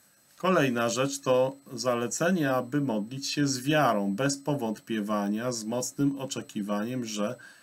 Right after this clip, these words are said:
się otrzyma to, o co się prosi. Dlatego powiadam wam, wszystko, o cokolwiek byście prosili, obyście się modlili i prosili, tylko wierzcie,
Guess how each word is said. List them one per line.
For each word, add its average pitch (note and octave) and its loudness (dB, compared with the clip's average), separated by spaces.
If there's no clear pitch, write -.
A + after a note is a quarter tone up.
się A2 -4
otrzyma C3+ 2
to, B2+ 0
o G#2 -2
co A#2 -6
się C#3 -4
prosi. C#3 4
Dlatego D#3 2
powiadam A#2 2
wam, C3 2
wszystko, - 0
o A#2+ 2
cokolwiek A2 -2
byście G#2 -4
prosili, G#2+ -2
obyście A#2+ -2
się A#2+ 0
modlili A2 0
i F#2+ 0
prosili, G#2+ -2
tylko A2+ -4
wierzcie, G#2+ -2